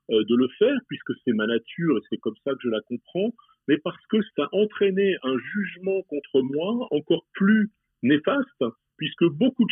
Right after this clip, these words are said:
chefs, euh, disaient que, effectivement, je ne pouvais pas être un cuisinier, puisque je commençais la cuisine à l'âge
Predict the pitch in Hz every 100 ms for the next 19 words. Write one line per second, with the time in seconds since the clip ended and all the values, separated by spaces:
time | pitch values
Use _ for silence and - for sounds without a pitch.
0 | - 214 269 - 143 127 _ _ _ -
1 | 135 123 131 131 175 165 _ 127 131 123
2 | 117 113 127 - 143 156 151 113 113 107
3 | - 117 117 151 135 117 - 110 - 117
4 | 127 156 165 - 120 - 117 107 101 98
5 | - 101 98 - 120 101 95 - - 104
6 | 120 107 107 120